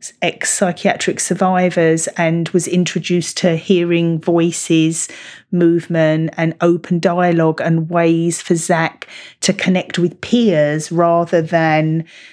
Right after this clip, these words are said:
have to, you know, take authority from doctors or, you know, people that he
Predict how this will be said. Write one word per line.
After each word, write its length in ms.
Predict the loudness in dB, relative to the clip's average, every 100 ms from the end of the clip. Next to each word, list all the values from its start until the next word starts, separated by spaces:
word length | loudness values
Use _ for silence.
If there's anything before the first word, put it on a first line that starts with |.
| _
have 420 | -6 -4 -4 -8 0
to, 400 | 2 2 0 -4 -10 _ _ -4
you 120 | 0
know, 200 | 0 0 -2
take 640 | -2 0 0 -4 -12 -14 _ -20 -20 _ _ _ _ _ _ -2
authority 1000 | 0 0 0 2 2 0 -2 0 2 2
from 360 | 0 0 0 0
doctors 800 | 0 -2 -4 -2 0 2 0 0
or, 400 | 0 0 -2 -4
you 160 | -2 0
know, 240 | 2 0
people 500 | 0 -2 -2 -2 -4
that 240 | -2 -2 -4
he 420 | -2 0 0